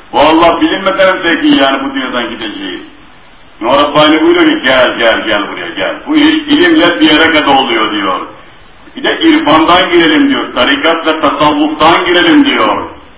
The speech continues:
Öyle ya, ulema-i rasihun. Bir de halk ilimlerinden hareketle tarikat ve tasavvuf seyir sülükle diyor bu işe girelim. Bak o zaman yani nokta leke yok, nokta eksik yok.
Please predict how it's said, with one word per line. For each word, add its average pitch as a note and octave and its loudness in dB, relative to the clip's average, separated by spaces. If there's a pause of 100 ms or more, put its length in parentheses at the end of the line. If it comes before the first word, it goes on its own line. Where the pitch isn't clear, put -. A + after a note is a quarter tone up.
Öyle C#4+ -4
ya, - 0
ulema-i - 0 (100)
rasihun. A#2+ -4 (300)
Bir - 2
de - 4 (420)
halk - -2
ilimlerinden E4 2
hareketle C4+ 0 (580)
tarikat D3+ -2
ve D#3+ -4
tasavvuf D#3 0
seyir D#3+ 0
sülükle E3 -2
diyor D#3 2
bu C#3+ 4
işe C#3 0
girelim. B2+ -4
Bak E3 2
o E3+ 0
zaman F#3 2 (520)
yani C#4+ 2
nokta A#3+ 2 (520)
leke D3 0
yok, B2+ 0
nokta - 2
eksik - 0
yok. D3 4